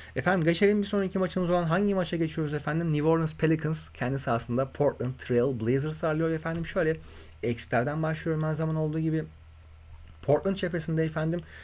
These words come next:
son maçı kaçıran Anthony Simons'ın bugün oyuncağı açıklandı. Onun dışında son maçta oynamayan yine Ca-, e, Jeremy Grant'in bugün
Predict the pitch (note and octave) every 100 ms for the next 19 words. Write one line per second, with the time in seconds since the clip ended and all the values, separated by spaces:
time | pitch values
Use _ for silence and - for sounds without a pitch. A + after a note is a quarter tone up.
0 | - - - D3 D#3+ D#3+ - D#3+ D#3+ E3+
1 | C3 C3 C3 D#3 D#3 D#3+ E3 E3 D#3 E3+
2 | D3 D#3 C#3 C3+ C3 D#3 D#3+ E3+ E3 D3+
3 | D3+ E3 - - - C3 E3 E3 E3 D#3
4 | E3+ - D3+ D3+ D3+ D3+ D3+ D#3 E3+ D#3+
5 | C#3+ C#3 C#3+ C#3+ B2 A#2+ A2+ B2 C#3+ C#3
6 | C#3+ C#3+ D#3 C#3 D#3